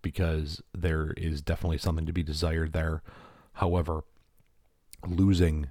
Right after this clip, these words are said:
those two key parts in the interior line has definitely affected our pass ru-, our, our, uh, our run defense in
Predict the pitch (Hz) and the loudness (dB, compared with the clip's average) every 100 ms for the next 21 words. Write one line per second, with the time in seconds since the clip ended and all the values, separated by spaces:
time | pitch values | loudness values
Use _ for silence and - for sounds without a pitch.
0 | - _ - 80 87 80 - - 80 - | -10 _ -6 2 2 2 0 -2 -4 -4
1 | 85 82 - - 76 - - - - _ | -6 -4 -2 -2 -4 -4 -8 -8 -12 _
2 | _ _ _ - _ _ - _ - 90 | _ _ _ -20 _ _ -20 _ -2 0
3 | 80 82 82 - 80 78 78 78 73 78 | 2 2 2 2 0 0 0 -2 0 0
4 | - 82 82 78 78 82 - 82 85 - | 2 0 0 -2 -2 -4 -2 -6 -6 -2
5 | 85 90 - 87 - 82 80 80 78 80 | -2 -2 -6 -8 -8 -8 -6 -6 -6 -6
6 | 85 85 82 87 80 - 82 78 - - | -6 -4 2 2 2 0 0 -2 -6 -10
7 | 85 | -10